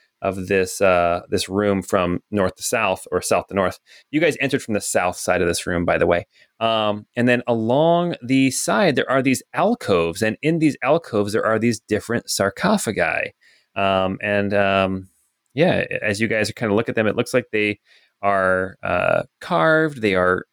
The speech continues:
old, they are, um, intricate in, in some ways, um, but these are, are not new. Um, and as you guys look, you see that, you know, that, uh, I mean,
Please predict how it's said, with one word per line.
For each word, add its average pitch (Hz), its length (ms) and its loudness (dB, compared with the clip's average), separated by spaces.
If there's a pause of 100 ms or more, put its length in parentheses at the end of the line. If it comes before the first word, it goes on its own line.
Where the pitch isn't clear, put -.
(240)
old, 156 560 2
they 101 300 0 (440)
are, 92 360 0
um, 90 460 0 (440)
intricate 165 600 -2 (120)
in, 123 360 2
in 127 120 2
some 135 260 0
ways, 127 380 2 (360)
um, 95 260 0
but 98 140 -4
these 139 180 0
are, 117 280 2
are 104 100 -4
not 104 520 -2
new. 92 640 0 (440)
Um, 90 540 -2 (440)
and 98 300 0
as 101 220 -2
you 104 80 -6
guys 95 400 -2
look, 165 320 -2
you 107 100 -2
see 101 160 -2
that, 113 180 2 (200)
you 107 120 0
know, 101 140 2
that, 113 240 -2 (140)
uh, 98 40 0 (240)
I 117 40 -4
mean, 98 400 0